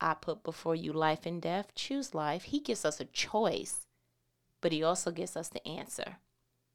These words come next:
And he doesn't always explain why he's doing something. He just says, "Jonah, I'm asking you to go to Nineveh. I ain't gonna tell you why I need you to go, how I need you to go.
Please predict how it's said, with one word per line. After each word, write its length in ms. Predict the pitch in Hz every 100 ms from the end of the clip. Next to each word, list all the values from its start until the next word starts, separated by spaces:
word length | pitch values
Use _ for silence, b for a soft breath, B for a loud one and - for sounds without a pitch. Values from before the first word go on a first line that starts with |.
| _ _ -
And 100 | 185
he 100 | 175
doesn't 360 | 180 185 240
always 360 | 247 247 240 240
explain 500 | 202 - 214 202 190
why 240 | 165 170
he's 240 | 170 175 160
doing 300 | 170 165 196
something. 560 | - 208 214 233 262 - _ _ _ B B B
He 160 | 277
just 260 | 277 262 -
says, 220 | 220 220
"Jonah, 420 | 185 214 247 262 -
I'm 160 | 170
asking 380 | 180 208 - 185
you 120 | 185
to 80 | 175
go 200 | 165 156
to 120 | 160
Nineveh. 500 | 147 131 131 143 147 - _ _ _ _ _ _ -
I 160 | 359
ain't 280 | 311 277 285
gonna 220 | 285 285
tell 180 | 294 294
you 140 | 294 269
why 220 | 269 277
I 20 |
need 240 | 262 254 254
you 60 |
to 60 | 254
go, 200 | 247 247
how 220 | 247 226
I 40 | 233
need 200 | 226 202
you 80 |
to 40 | 202
go. 140 | 208